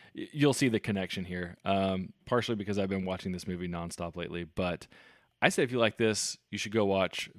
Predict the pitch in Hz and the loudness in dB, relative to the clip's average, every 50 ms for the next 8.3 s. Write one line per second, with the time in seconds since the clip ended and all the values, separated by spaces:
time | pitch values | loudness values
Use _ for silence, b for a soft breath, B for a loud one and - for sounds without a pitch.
0 | 98 87 107 98 92 - 95 87 90 85 82 82 80 82 85 - - 82 80 78 | -2 0 0 0 2 0 -2 -2 -2 -4 -4 -4 -6 -6 -6 -6 -6 -6 -6 -8
1 | - - _ _ _ _ _ - 95 90 - 95 92 92 90 90 87 - - - | -10 -14 _ _ _ _ _ -6 -6 -4 -2 0 0 0 0 0 -4 -4 -2 0
2 | 98 - 98 98 101 98 98 95 92 90 80 - 101 104 98 110 117 135 143 147 | 0 0 2 2 4 4 4 4 2 0 -4 -2 0 2 2 4 4 4 2 4
3 | 147 143 135 135 151 170 208 - b b b b b b b b _ _ 101 78 | 4 4 4 4 4 2 0 -2 b b b b b b b b _ _ -2 0
4 | - 104 107 101 98 98 98 98 92 90 - - - - 123 107 101 101 101 - | 2 4 4 6 6 6 4 2 0 -4 -6 -6 -2 2 2 2 2 2 0 0
5 | - 110 110 120 127 123 127 131 147 170 196 196 - _ _ _ - 98 98 95 | 0 2 2 2 2 2 2 2 2 0 -2 -4 -8 _ _ _ -4 -2 -2 -2
6 | 101 104 101 104 104 104 107 101 - - 117 110 107 107 107 107 101 b b b | -2 0 2 2 2 2 2 0 2 2 4 6 6 6 4 2 2 b b b
7 | b b b b - - - 123 117 117 117 113 113 - - - 107 104 104 110 | b b b b -10 0 4 4 6 6 6 4 4 0 2 4 4 6 6 6
8 | 110 110 110 110 113 110 | 6 6 4 4 2 0